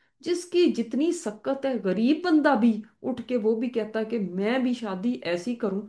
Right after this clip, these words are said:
कि लोगों को याद रहे, मैं भी शादी ऐसी करूं कि मेरे रिश्तेदार जो हैं,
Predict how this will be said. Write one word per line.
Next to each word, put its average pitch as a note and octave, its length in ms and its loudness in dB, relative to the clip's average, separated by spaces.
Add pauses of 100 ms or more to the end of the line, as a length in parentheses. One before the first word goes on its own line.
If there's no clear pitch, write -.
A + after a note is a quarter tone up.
(240)
कि A#3+ 80 0
लोगों G3 360 0
को A3 100 -2
याद F3+ 340 -2
रहे, G3+ 160 -12 (580)
मैं C4 200 0
भी B3 80 4
शादी A3 340 0
ऐसी G3 240 -2
करूं A3 240 0
कि A#3+ 60 0
मेरे G#3+ 300 0
रिश्तेदार G3 640 -4
जो A3 140 -2
हैं, F#3+ 300 -4